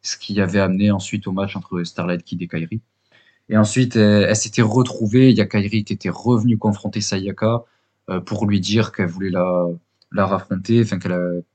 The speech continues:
qu'elles avaient pas oublié, quoi, qu'elles allaient le, le faire, ce match. Et donc là, on y tombe, euh, enfin. Kairi qui a donc ce gros match la veille de son match, euh, pour le premier, euh,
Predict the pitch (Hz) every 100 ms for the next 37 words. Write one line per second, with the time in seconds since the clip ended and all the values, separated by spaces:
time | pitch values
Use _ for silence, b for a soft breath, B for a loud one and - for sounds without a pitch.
0 | _ 95 90 90 95 101 92 107 113 107
1 | 104 92 92 95 95 90 87 87 - 110
2 | - 90 98 113 - _ B B B -
3 | _ _ _ _ - - 147 123 104 107
4 | 110 117 - 120 113 104 110 113 101 92
5 | 90 92 87 - 117 - 107 123 b b
6 | b b - 104 101 110 104 110 104 104
7 | - 107 95 - 131 120 117 117 - -
8 | - 104 98 - 131 127 104 - 98 -
9 | 98 98 95 - 90 90 87 87 - _
10 | _ _ _ - - 104 98 - 117 104
11 | 104 104 95 92 90